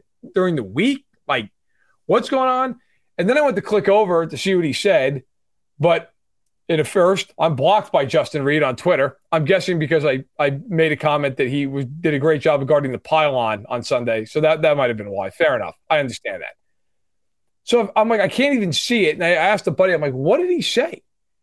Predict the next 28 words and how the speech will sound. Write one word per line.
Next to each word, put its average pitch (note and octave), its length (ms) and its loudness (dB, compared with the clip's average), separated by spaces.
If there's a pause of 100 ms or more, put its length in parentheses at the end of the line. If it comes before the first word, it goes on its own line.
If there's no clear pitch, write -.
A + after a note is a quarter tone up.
(260)
And F3+ 60 0
he F3 60 2
sends E3 260 0
me C#3 100 -4
a G#2 40 -4
screenshot. F#2+ 560 -8
I'm F#2+ 60 -12
like, - 180 -16
"Oh, E2 180 -6 (1120)
<laughs> - 140 -12
okay." - 400 -12 (560)
Um, C#3 480 0 (1600)
that's, F#3 400 0 (1300)
that's F#3 240 0
about C#3+ 220 2
as - 100 -10
soft A2 340 -2
as D#2+ 120 -18
it D2+ 80 -20
gets, C2 300 -12
man. - 180 -20 (680)
Like, B2 400 -2 (480)
you F3+ 360 2
got D#3+ 340 2 (140)
roasted B2+ 840 0
as A#2 200 -6
a A2 40 -8
defense. - 540 -14